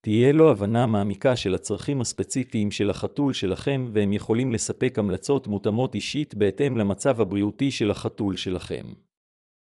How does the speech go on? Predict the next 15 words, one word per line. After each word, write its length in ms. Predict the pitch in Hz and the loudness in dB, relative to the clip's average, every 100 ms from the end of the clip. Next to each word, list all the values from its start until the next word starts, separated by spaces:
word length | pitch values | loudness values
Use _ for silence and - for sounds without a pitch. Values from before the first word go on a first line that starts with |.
| _ _ | _ _
הווטרינר 720 | 110 107 - 98 98 107 123 | -4 -2 -2 -2 0 0 0
שלכם 460 | 110 95 90 120 117 | 0 -2 -2 -2 -2
יכול 320 | 95 104 127 | -2 0 2
לקחת 400 | 120 123 120 123 | 2 2 0 -2
בחשבון 560 | 104 - 92 104 123 120 | -4 -4 -6 -2 -2 0
גורמים 420 | 101 98 127 127 | 0 0 -2 -4
כמו 300 | - 107 120 | -4 -2 -2
גיל, 400 | 95 90 73 57 _ _ _ _ | -2 -6 -6 -12 _ _ _ _
משקל, 600 | 104 - - 127 98 104 - _ _ _ - | -8 -6 2 2 2 -2 -8 _ _ _ -8
רמת 280 | 95 131 - | -2 -2 0
פעילות 500 | 101 95 127 135 92 | -2 2 2 0 -2
וכל 280 | 98 - 139 | -2 0 2
מצב 380 | 113 - 123 117 | 0 2 2 2
בריאותי 460 | 101 101 98 - 120 | 0 0 0 -2 -4
קיים, 520 | - 101 117 127 113 | 0 2 2 0 -2